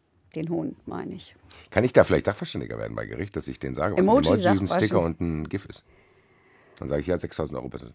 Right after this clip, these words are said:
Speaker 2: Ich hab das hier aufgedröselt. Aber
Speaker 1: Ich
Speaker 2: das
Speaker 1: bin
Speaker 2: gibt
Speaker 1: jetzt
Speaker 2: bitte.
Speaker 1: nicht so
Speaker 2: Boah,
Speaker 1: sicher.
Speaker 2: geil. Doch, doch, doch, doch, doch, doch, doch, das will ich,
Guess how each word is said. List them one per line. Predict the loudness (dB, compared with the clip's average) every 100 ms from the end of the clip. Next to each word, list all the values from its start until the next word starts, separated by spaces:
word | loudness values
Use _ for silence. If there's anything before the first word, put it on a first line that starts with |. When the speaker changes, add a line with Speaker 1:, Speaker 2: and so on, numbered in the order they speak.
| -14
Speaker 2:
Ich | -12
hab |
das | -10 -10
hier | -10
aufgedröselt. | -8 -10 -10 -12 -10
Aber | -8
Speaker 1:
Ich | -2
Speaker 2:
das | -2 0
Speaker 1:
bin | 2
Speaker 2:
gibt | 2
Speaker 1:
jetzt | 0
Speaker 2:
bitte. | 0
Speaker 1:
nicht | -2 -2
so | -2 4
Speaker 2:
Boah, | 4
Speaker 1:
sicher. | 6 8
Speaker 2:
geil. | 10 10 6 -4 -8 10
Doch, | 10 12
doch, | 10
doch, | 10
doch, | 8
doch, | 8
doch, | 8
doch, | 8
das | 4 0
will |
ich, | 0